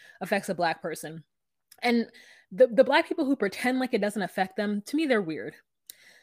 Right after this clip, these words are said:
They, like, wanna live in a world where they have blinders on. They wanna live in a world where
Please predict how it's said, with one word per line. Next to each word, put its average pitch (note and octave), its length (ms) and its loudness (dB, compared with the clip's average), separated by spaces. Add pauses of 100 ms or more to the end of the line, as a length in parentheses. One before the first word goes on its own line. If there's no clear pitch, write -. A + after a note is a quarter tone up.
They, A3+ 140 12
like, A#3+ 220 8
wanna G#3+ 280 4
live A#3 200 4
in A3+ 60 2
a G#3+ 60 2
world F#3+ 300 2
where F#3 80 0
they F#3 80 0
have F3+ 160 -6
blinders F3 380 -6
on. E3+ 120 -6
They E3+ 100 -6
wanna F#3+ 200 -4
live G#3+ 160 -2
in G#3+ 80 -2
a G3+ 60 -2
world F3 360 -2
where E3 720 -2